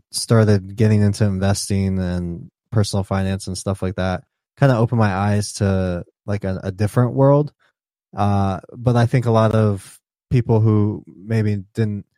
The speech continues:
you know, maybe they're lucky they stumbled on our podcast and we can kinda help them out. But, uh,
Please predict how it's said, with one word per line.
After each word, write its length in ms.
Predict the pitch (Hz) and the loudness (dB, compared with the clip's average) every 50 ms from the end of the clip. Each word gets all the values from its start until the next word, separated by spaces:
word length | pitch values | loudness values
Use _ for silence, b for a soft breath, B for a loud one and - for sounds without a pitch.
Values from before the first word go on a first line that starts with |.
| _ _ _ _ _ | _ _ _ _ _
you 80 | 135 | 2
know, 60 | 123 | 2
maybe 280 | 113 113 113 117 120 120 | 4 4 4 4 4 4
they're 120 | 120 120 | 4 4
lucky 260 | 113 113 113 110 - 110 | 4 2 2 0 0 -2
they 140 | 107 104 | -2 -2
stumbled 400 | 95 - - - 110 107 101 98 | -2 -4 -4 -4 -2 -2 0 -2
on 140 | 101 98 95 | -2 -2 -2
our 140 | 98 101 101 | -2 -2 -2
podcast 480 | - 104 98 92 - - 92 90 87 - | -2 -2 -4 -4 -2 -4 -4 -4 -6 -6
and 100 | 92 90 | -8 -10
we 60 | 90 | -10
can 160 | - 92 87 | -10 -10 -8
kinda 180 | - 98 90 90 | -6 -6 -6 -4
help 220 | 95 98 92 - | -4 -4 -4 -6
them 100 | - 90 | -6 -6
out. 240 | 98 101 101 101 - | -2 -2 -2 -2 -2
But, 240 | 113 98 95 90 - _ _ _ _ _ _ _ _ _ _ _ _ _ _ | -4 -4 -4 -4 -8 _ _ _ _ _ _ _ _ _ _ _ _ _ _
uh, 440 | - 98 101 101 98 98 95 92 | 0 2 2 2 2 2 0 0